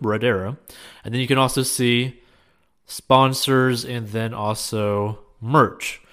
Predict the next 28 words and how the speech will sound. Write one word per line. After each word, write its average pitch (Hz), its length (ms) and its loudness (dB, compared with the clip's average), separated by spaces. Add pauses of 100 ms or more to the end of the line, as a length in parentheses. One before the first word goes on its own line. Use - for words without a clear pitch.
(240)
Now, 113 140 0
specifically, 117 540 -2
the 110 100 -2
merch 110 300 -2
is 107 120 -6
in 107 120 -10
the, 101 80 -8
inside 101 380 -8
the 95 60 -8
description. 151 760 -2 (360)
But 131 280 4
if 120 100 -6
you 127 60 -4
saw 139 240 0
the 135 100 -2
video, 123 800 -2
well, 113 160 -2
basically 110 380 -8
the 104 100 -8
photo 110 480 -2
that 107 200 -4
I 104 120 -6
sh-, - 380 -12
showed 104 440 -4
in 101 120 -10
the 95 80 -12
previous 98 400 -10
slide, 123 580 0